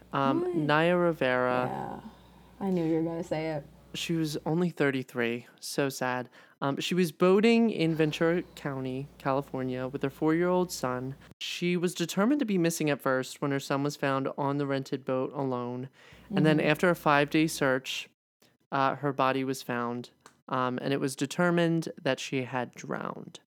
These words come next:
Speaker 1: uh, which is so just
Speaker 2: Heartbreaking.
Speaker 1: heartbreaking, gut-wrenching. And another thing that's very odd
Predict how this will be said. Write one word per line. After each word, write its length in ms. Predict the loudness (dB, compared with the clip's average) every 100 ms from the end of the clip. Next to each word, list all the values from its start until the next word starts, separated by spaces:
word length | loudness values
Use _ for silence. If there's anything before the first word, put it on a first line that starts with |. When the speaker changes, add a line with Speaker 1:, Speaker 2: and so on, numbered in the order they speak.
| _ _ _ _ _ -16
Speaker 1:
uh, 180 | -14 -12
which 240 | -14 -10
is 340 | -12 -12 -16 -18 _ _ _ _ _ _ _
so 1000 | -18 -14 -10 0 4 6 6 4 0 -4 -12 _ _
just 300 | -10 -8 -12 _ _ -20 -20 -20 -10
Speaker 2:
Heartbreaking. 720 | -6 -4 -4 -6 -8 -12 -12 -12 0
Speaker 1:
heartbreaking, 920 | 2 4 4 2 2 0 0 -2 2
gut-wrenching. 960 | 2 4 2 0 0 -2 -2 -2 -6 -10 _ -20 -20 -20 -4
And 240 | 0 0 2
another 400 | 4 6 6 4
thing 240 | 4 2
that's 180 | 2 0
very 640 | 4 6 6 4 2 0 -4 _ _ _ _ _ _ 4
odd 540 | 6 8 6 4 -2